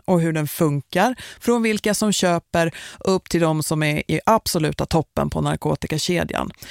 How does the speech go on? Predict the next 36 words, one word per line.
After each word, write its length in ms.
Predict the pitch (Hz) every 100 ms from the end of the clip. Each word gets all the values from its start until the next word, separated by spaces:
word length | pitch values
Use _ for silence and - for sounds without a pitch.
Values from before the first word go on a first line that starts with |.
| - - -
Men 260 | 240 254 -
om 140 | 262
vi 100 | 269
börjar 360 | 247 285 254 208
med 220 | 160 - -
köparna 540 | - 190 180 190 147
då. 180 | - 196 - - - -
I 160 | 247
undersökningen 680 | 269 269 240 269 - 175 160
har 100 | 165
man 160 | 160 156
kollat 300 | 156 151 -
på 80 |
ungefär 260 | 196 - 160 -
tiotusen 880 | - 240 185 208 - 156 143 - 143
personer 480 | 143 156 147 147 147
som 180 | 165
köpt 220 | 147 147 -
narkotika 560 | 147 - 147 160 147
på 100 | 151
Darknet 720 | 151 185 208 180 - 135 -
under 280 | - 151 151
tjugofjorton 840 | 147 151 151 - 196 175 151 175 156
till 100 | -
tjugoarton. 920 | 156 151 - 160 151 - - 64 - - - - -
Sen 160 | - 208
har 80 | 202
man 120 | 196
också 440 | 214 190 - - 208
jämfört 580 | 220 202 190 - 294 -
det 260 | 127 - - -
med 200 | - 165
fyrtiotusen 1120 | - 233 - _ - 151 160 147 - 147 147
personer 420 | - 156 151 143
lite 220 | 147 - 147
drygt 360 | 151 - -